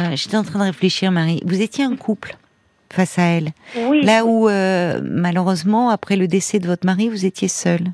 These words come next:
Speaker 1: Donc plus,
Speaker 2: Voilà.
Speaker 1: vous voyez, le, votre mari faisait un peu, euh, comment on dit, c'est, c'est, c'est pas facile d'ailleurs pour les personnes qui, qui ont ce rôle-là dans les familles, parfois ils faisaient un peu tampon, vous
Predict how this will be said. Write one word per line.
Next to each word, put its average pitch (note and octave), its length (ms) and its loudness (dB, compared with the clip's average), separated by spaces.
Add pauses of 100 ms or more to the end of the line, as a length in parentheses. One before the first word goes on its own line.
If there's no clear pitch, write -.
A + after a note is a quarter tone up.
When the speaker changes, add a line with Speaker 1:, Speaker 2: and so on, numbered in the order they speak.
(140)
Speaker 1:
Donc E3 260 -2
plus, F#3+ 360 -2
Speaker 2:
Voilà. G#3+ 240 4
Speaker 1:
vous F#3+ 140 -2 (200)
voyez, G#3 220 2 (320)
le, G3+ 80 8
votre A#3 240 2
mari C4+ 260 2
faisait A3+ 140 2
un A3+ 140 2
peu, - 180 -2
euh, A3 460 2 (480)
comment A3 200 2
on A3+ 60 2
dit, G3+ 280 -2 (100)
c'est, D3+ 180 -8
c'est, - 240 -10
c'est - 140 -20
pas G#3 100 -2
facile B3 340 -4
d'ailleurs G3+ 240 0
pour G3 140 -6
les F#3 100 -2
personnes G3+ 500 -4
qui, D#3+ 600 -8
qui - 160 -12
ont E3 100 -4
ce - 160 -6
rôle-là F#3 640 2
dans E3 120 -4
les D#3+ 120 -2
familles, F#3 420 -2
parfois G3 320 -2
ils G3+ 80 0
faisaient F3+ 120 2
un F#3+ 80 4
peu - 140 2
tampon, G3+ 420 0
vous F#3+ 80 -4